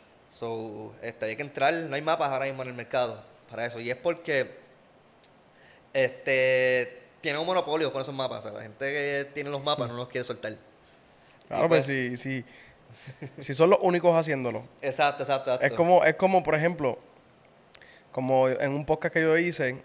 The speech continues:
Speaker 2: que los invito a que vean los, los podcasts que tengo aquí. By the way, suscríbanse, denle like. Si les gusta este contenido hasta ahora, eh, es bien importante que te suscribas. Eh, usa el super chat.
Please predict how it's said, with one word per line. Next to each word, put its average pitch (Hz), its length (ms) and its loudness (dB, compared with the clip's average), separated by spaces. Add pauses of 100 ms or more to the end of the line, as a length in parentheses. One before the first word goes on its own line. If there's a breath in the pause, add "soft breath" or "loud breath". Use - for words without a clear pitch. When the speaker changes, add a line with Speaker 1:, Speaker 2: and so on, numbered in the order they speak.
Speaker 2:
que 127 180 4
los 127 120 2
invito 127 300 0
a 151 80 4
que 143 100 0
vean 143 180 2
los, 151 100 2 (160)
los 156 160 2
podcasts 151 320 0
que 143 80 2
tengo 147 180 2
aquí. 156 380 -2
By 127 160 -2
the 123 60 2
way, 139 220 2
suscríbanse, 139 440 -4
denle 123 240 -2
like. 143 260 2 (200 loud breath)
Si - 160 -6
les 117 80 0
gusta 120 180 -4
este 135 140 0
contenido 139 420 -2
hasta 139 160 0
ahora, 147 320 4 (640 loud breath)
eh, 123 260 2
es 113 40 -2
bien 127 140 -2
importante 139 420 0
que 131 100 -2
te 131 120 -4
suscribas. 160 460 0 (480)
Eh, 113 280 -2 (100)
usa 135 200 -6
el 135 60 -2
super 160 260 -2
chat. 160 240 4